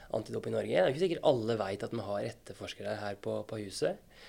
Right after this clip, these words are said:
Men det er så mye å fortelle om da i arbeidet deres, at vi må ha en runde i Antidopingpodden også. Velkommen, Kine.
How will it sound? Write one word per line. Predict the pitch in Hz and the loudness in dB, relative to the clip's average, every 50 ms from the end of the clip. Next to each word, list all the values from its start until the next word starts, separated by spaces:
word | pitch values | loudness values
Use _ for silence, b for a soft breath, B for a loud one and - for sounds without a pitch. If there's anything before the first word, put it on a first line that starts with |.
| B B B B B B - | B B B B B B 2
Men | - 156 | 8 10
det | 156 | 10
er | 147 - 160 | 10 12 8
så | |
mye | 156 143 139 147 135 | 6 6 6 6 4
å | 143 | 4
fortelle | - 131 123 110 117 131 | 4 4 4 6 8 6
om | 151 170 | 8 8
da | 165 156 | 8 8
i | 156 151 | 10 10
arbeidet | 139 135 110 123 123 123 127 123 | 10 8 8 6 6 6 4 4
deres, | - 117 127 139 139 139 | 4 4 4 6 6 4
at | 127 - | 2 2
vi | 123 123 123 127 127 127 | 2 0 2 2 2 2
må | 123 123 127 120 | 2 2 0 0
ha | - - 113 107 107 113 | -2 -2 0 2 4 4
en | 120 120 120 | 4 4 4
runde | 123 113 104 98 95 95 | 4 2 0 -2 -4 -2
i | 104 107 | 0 0
Antidopingpodden | 104 101 98 - 110 104 98 92 - - 101 98 98 101 101 101 101 104 - - 107 104 98 110 110 110 | 0 0 -2 -4 -4 -4 -6 -6 -4 -6 -6 -4 -4 -4 -2 -2 -2 -2 -4 -4 -6 -6 -4 -2 0 4
også. | 113 123 151 160 156 | 6 6 6 6 6
Velkommen, | 135 135 127 123 113 104 107 110 | 2 2 4 4 4 4 2 2
Kine. | - 113 113 123 156 | 4 6 6 8 6